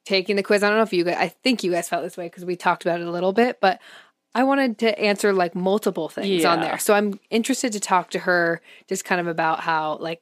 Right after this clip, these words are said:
Speaker 1: okay, this is my one thing. Like, does it ebb and flow? Like, and I'm sure it does, but I, I'll be interested to hear from her.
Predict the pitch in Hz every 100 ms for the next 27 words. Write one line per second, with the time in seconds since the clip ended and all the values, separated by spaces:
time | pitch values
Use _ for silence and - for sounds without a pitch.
0 | _ 170 170 165 151 185 185 202 196 190
1 | 180 165 175 202 175 190 196 311 403 -
2 | _ - 180 170 180 170 170 160 - -
3 | - 349 349 339 330 330 277 196 185 _
4 | _ 214 220 214 - 240 220 - 190 175
5 | 196 185 185 180 - 180 185 175 170 170
6 | 160 160 143 - - 139 180